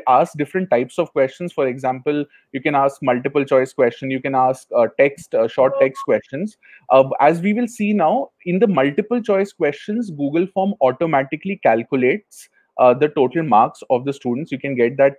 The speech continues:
information. But for the short, the text entry questions where the student has to type the answer, which are subjective in nature, that the teacher has to manually, uh,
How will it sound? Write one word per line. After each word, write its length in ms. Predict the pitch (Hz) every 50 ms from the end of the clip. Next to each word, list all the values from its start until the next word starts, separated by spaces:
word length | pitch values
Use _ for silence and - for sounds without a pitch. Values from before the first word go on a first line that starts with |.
| - -
information. 640 | 127 123 123 135 120 110 104 - - 147 180 226 - _ _ _ _ _ -
But 200 | 156 175 180 -
for 160 | - 202 190
the 140 | 185 202 208
short, 360 | 208 - - 147 131 147 - - _ _
the 200 | - 127 151 156 - -
text 340 | - 180 180 - - - - -
entry 340 | 147 143 143 143 - 160 151
questions 400 | 151 143 110 - - - 139 127
where 140 | 131 131 127
the 100 | 139 135
student 320 | 139 - 139 131 135 143 156
has 160 | 135 135 -
to 100 | - 143 - _
type 240 | 120 113 117 131 -
the 120 | 151 147 143
answer, 400 | 120 107 104 - - 123 170 - - _ _ _ _ _ _ -
which 180 | - 127 127
are 80 | 151 156
subjective 680 | 151 - 156 131 - 127 - 147 147 - - 190 180
in 120 | 175 160 143
nature, 300 | 113 110 107 - 180 196
that 380 | 175 143 143 131 143 165 175
the 100 | 202 226
teacher 400 | 214 - 170 151 - - 196 190
has 220 | 170 151 147 147 -
to 100 | - 226
manually, 760 | 190 151 127 123 131 139 147 151 170 196 220 226 240 240 - _ _ _ _ _
uh, 360 | - 127 123 123 123 123 123